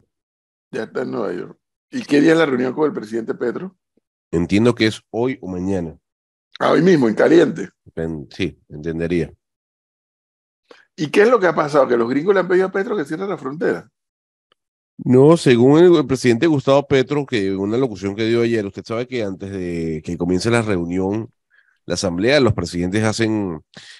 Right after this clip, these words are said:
Speaker 2: eh, dan charlas y van a algunas organizaciones ligadas a la onu, universidades.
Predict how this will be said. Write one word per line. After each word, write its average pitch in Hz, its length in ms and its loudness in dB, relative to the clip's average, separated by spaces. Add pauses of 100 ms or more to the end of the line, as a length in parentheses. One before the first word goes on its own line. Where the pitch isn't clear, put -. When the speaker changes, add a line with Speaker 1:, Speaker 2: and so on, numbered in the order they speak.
(100)
Speaker 2:
eh, 90 360 0
dan 87 160 -6
charlas 113 680 -2
y 98 100 -6
van 95 240 -2
a 110 40 -2
algunas 104 460 -4
organizaciones 92 680 -6
ligadas 92 400 -4
a 92 60 -12
la 80 140 -2
onu, 123 360 4
universidades. 95 1040 -2